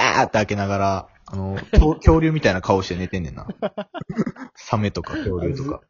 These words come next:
Speaker 2: あず、
Speaker 1: そう。
Speaker 2: あず。
Speaker 1: で、寝落ちが異常に早いってのもあるから。
Speaker 2: <laughs>
Speaker 1: そう。
Speaker 2: 寝落ちが異常に早い。
Speaker 1: この会話のキャッチボールしてるやん、なんか。寮とかやったら、
Speaker 2: うん。
Speaker 1: その同じベッドでなんか携帯見たり、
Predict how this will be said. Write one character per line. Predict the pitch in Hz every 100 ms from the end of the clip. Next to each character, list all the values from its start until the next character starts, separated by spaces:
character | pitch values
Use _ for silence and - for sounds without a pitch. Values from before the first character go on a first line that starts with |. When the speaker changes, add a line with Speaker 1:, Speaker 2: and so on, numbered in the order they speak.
| _
Speaker 2:
あ |
ず、 |
Speaker 1:
そ | -
う。 | 131 135
Speaker 2:
あ |
ず。 | - 220 311 320 - _ _ _ - - 233 196 - _
Speaker 1:
で、 | 107 107
寝 | 117 143
落 | 151
ち | -
が | 139
異 | 113 104
常 | 104
に | 101
早 | 107 113
い | 98
っ | 92
て | 90
の |
も | 82
あ | 85
る |
か | - - - - _ -
ら。 | 196
Speaker 2:
<laughs> | 214 208 277 - - _ _ _
Speaker 1:
そ | - 98 - - 349 254 208 _ _ _ _
う。 | 120
Speaker 2:
寝 | 120
落 | 120 123
ち | 127
が | 123
異 | 117
常 | 113
に | 113
早 | 110
い。 | 92 _ _ _ _
Speaker 1:
こ | 110
の | 101 - -
会 | 147 139
話 | 147
の | 147
キ | 175
ャ |
ッ |
チ | - 160
ボ | 156
ー |
ル | 101
し | -
て |
る | 117
や | 98
ん、 | 87
な | 87
ん |
か。 | 87 80 - _
寮 | 123 208 190
と | 117
か | 104
や |
っ | 95
た | 98
ら、 | 98 101 92 - - _ _ _ _
Speaker 2:
う | 107
ん。 |
Speaker 1:
そ | 113
の | 113 127
同 | 139
じ | 139
ベ | 156
ッ | -
ド | 110
で | 95
な | 98
ん |
か | -
携 | - 117
帯 | 113 110
見 | 107
た | 90
り、 | 85 78 -